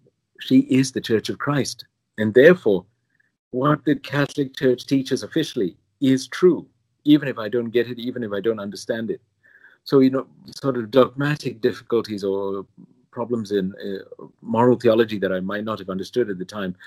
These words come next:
for example, say, contraception or something. I d-, remember thinking, "Well, I don't understand why the church teaches it, but I know the church is Christ's church. Therefore, she must be right. And one day I will understand it. But I know she can't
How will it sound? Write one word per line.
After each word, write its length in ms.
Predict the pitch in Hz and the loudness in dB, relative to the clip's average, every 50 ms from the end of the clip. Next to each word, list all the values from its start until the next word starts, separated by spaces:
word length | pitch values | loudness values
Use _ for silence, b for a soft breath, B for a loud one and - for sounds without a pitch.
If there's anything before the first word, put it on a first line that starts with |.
| B B B | B B B
for 140 | B 127 117 | B 6 6
example, 380 | 107 113 123 120 113 - 98 92 | 6 6 2 2 0 -2 -8 -6
say, 400 | - 113 104 104 101 98 98 95 | -2 0 0 0 0 0 -2 -4
contraception 800 | - - 113 95 - 98 - - 98 87 - - - 80 73 76 | -4 -6 -6 -6 -8 -10 -10 -10 -10 -10 -12 -14 -16 -16 -16 -18
or 80 | 78 | -16
something. 320 | - - 92 82 90 82 - _ _ _ _ _ _ _ _ | -16 -16 -14 -14 -14 -16 -16 _ _ _ _ _ _ _ _
I 100 | - 117 | -12 -12
d-, 160 | 104 107 127 135 | -12 -8 -6 -4
remember 360 | 127 123 143 165 180 175 147 | -2 0 0 0 0 0 0
thinking, 400 | - 139 127 113 - 123 117 110 | 0 -2 -4 -2 -2 -4 -4 -2
"Well, 180 | 98 110 107 | -2 -2 -2
I 60 | 101 95 | -2 0
don't 220 | 90 131 147 143 | 0 2 2 2
understand 420 | 131 120 - - - 117 107 98 | 0 -2 -4 -6 -6 -6 -4 -4
why 220 | 95 101 107 110 107 | -4 -2 -2 -4 -4
the 100 | 101 92 | -6 -6
church 240 | - 101 95 92 _ _ | -6 -6 -6 -6 _ _
teaches 460 | - - - - 87 - - 95 90 | -20 -18 -14 -14 -12 -12 -12 -8 -4
it, 180 | 120 131 131 _ | -4 -4 -4 _
but 100 | - 104 | -6 -6
I 80 | 98 98 | -4 -2
know 280 | 104 113 135 160 165 | -2 0 0 0 0
the 100 | 147 123 - - 120 | 0 -2 -2 0 0
church 260 | 120 120 120 - _ - | 0 0 -2 -6 _ -8
is 280 | 110 110 107 101 - | -8 -8 -8 -8 -10
Christ's 500 | - - - - 113 113 104 - - - | -14 -14 -12 -8 -8 -8 -8 -10 -14 -18
church. 560 | _ - - 104 90 80 - _ - - - _ _ _ _ _ _ | _ -12 -10 -8 -8 -10 -10 _ -16 -16 -16 _ _ _ _ _ _
Therefore, 280 | 110 117 120 120 120 107 | 2 2 2 2 -2 -6
she 120 | 95 - 104 | -6 -6 -6
must 220 | 101 101 95 - | -6 -6 -6 -6
be 120 | 92 90 87 | -6 -6 -6
right. 380 | 87 82 78 - _ - - _ _ _ _ _ _ - - | -6 -8 -12 -14 _ -20 -20 _ _ _ _ _ _ -10 -8
And 140 | 95 90 95 | -6 -4 -2
one 260 | 101 110 120 123 113 | 0 0 0 0 0
day 140 | 117 104 92 | 0 0 -2
I 140 | 90 95 | -2 -2
will 220 | 95 95 107 101 95 | -2 0 0 0 0
understand 540 | 90 90 87 87 - - 104 98 95 90 78 | -2 -4 -6 -8 -8 -6 -4 -4 -4 -4 -6
it. 100 | 71 - _ _ _ _ _ _ _ _ - | -10 -14 _ _ _ _ _ _ _ _ -4
But 100 | 101 101 | -2 -2
I 60 | 104 | 0
know 220 | 107 107 123 123 | 0 0 0 0
she 120 | 120 - 104 | 0 -2 -6
can't 320 | - 117 120 120 123 127 | -6 -2 -2 0 -2 -2